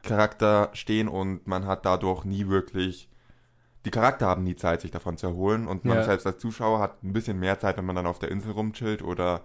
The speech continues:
Speaker 1: im Casino
Speaker 2: <laughs>
Speaker 1: rumchillt, aber im Großen und Ganzen kann man sich, ist, kann man sich davon nicht wie-, erholen. Man bleibt drin, man bleibt gefangen in diesem, in dieser,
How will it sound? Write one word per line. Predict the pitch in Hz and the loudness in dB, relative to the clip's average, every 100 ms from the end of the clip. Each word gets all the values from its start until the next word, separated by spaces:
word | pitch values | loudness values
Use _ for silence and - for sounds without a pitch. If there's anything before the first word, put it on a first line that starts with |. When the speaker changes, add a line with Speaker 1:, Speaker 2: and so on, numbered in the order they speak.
| - - | -12 -10
Speaker 1:
im | 92 | -2
Casino | 123 113 110 | -2 2 2
Speaker 2:
<laughs> | 110 | 2
Speaker 1:
rumchillt, | 127 123 131 123 | 0 0 0 2
aber | - 95 95 98 98 - - - - - | 4 4 6 6 4 -4 -16 -16 -16 -12
im | - | -8
Großen | - 117 110 | 0 0 2
und | |
Ganzen | 107 98 | 0 0
kann | 107 | -2
man | 104 | -2
sich, | 101 95 - - | -2 -8 -12 -14
ist, | - - - - - | -12 -14 -18 -20 -10
kann | - | -4
man | 117 | -4
sich | 110 | -2
davon | 117 110 | -2 -2
nicht | 107 - | -4 -6
wie-, | 110 - | -8 -6
erholen. | - 113 117 120 117 | -2 0 0 -2 -2
Man | 104 | -4
bleibt | - 101 104 - | 2 2 2 -2
drin, | 95 107 | -4 -2
man | 104 | 2
bleibt | 98 98 | 0 0
gefangen | 107 - 95 107 101 | -4 -4 -2 0 -2
in | |
diesem, | 95 101 95 - | -4 -4 -4 -4
in | 95 | -6
dieser, | 92 92 92 90 | 0 4 4 4